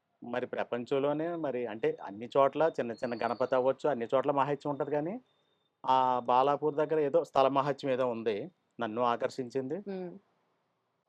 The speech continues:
Speaker 1: అలాగే అక్కడ కోరుకున్న వాళ్ళందరి కోరికలు తీరుతున్నాయని అందరూ చెప్తుంటారు. లాస్ట్ ఇయర్ తీసుకున్నాయని కూడా శంకర్ రెడ్డి గారు ఇందాకే చెప్తున్నారు,
Speaker 2: హ్మ్.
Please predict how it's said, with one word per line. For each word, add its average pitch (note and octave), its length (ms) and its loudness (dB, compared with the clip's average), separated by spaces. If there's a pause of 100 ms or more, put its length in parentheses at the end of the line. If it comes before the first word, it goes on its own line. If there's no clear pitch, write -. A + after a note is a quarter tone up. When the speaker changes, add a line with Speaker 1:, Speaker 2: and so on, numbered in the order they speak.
(340)
Speaker 1:
అలాగే B2 220 0
అక్కడ C3+ 520 0
కోరుకున్న B2+ 400 0
వాళ్ళందరి B2+ 400 0
కోరికలు B2 360 0
తీరుతున్నాయని A#2+ 640 -4
అందరూ A#2+ 260 -4
చెప్తుంటారు. A2+ 640 -6 (920)
లాస్ట్ A2+ 300 2
ఇయర్ C3+ 120 2
తీసుకున్నాయని C3 500 -2
కూడా B2 240 2 (380)
శంకర్ A2+ 340 -4
రెడ్డి A2+ 180 -2
గారు G#2+ 480 -2 (440)
ఇందాకే C3+ 400 0
చెప్తున్నారు, B2+ 600 0 (180)
Speaker 2:
హ్మ్. F#3 320 -8